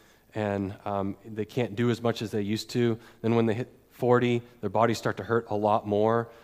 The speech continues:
And then fifty, they start contemplating, "Why in the world did I spend so many of my days just partying and living it up?" That's what he wants you to see. He wants you to go to a funeral service, to go to the cemetery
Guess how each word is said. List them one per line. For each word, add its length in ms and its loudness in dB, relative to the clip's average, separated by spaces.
And 120 0
then 100 4
fifty, 460 0
they 120 0
start 220 -4
contemplating, 580 -2
"Why 180 -2
in 60 2
the 80 0
world 220 -2
did 100 -6
I 120 -6
spend 360 -6
so 220 -6
many 200 0
of 60 -2
my 100 -2
days 300 -4
just 280 -14
partying 400 -10
and 100 -12
living 260 -12
it 80 -16
up?" 240 -20
That's 200 2
what 100 4
he 60 4
wants 300 2
you 60 -6
to 80 -4
see. 160 -6
He 120 -2
wants 440 2
you 120 2
to 320 2
go 280 10
to 200 0
a 40 2
funeral 340 0
service, 280 -10
to 100 0
go 400 8
to 160 -2
the 100 0
cemetery 720 -2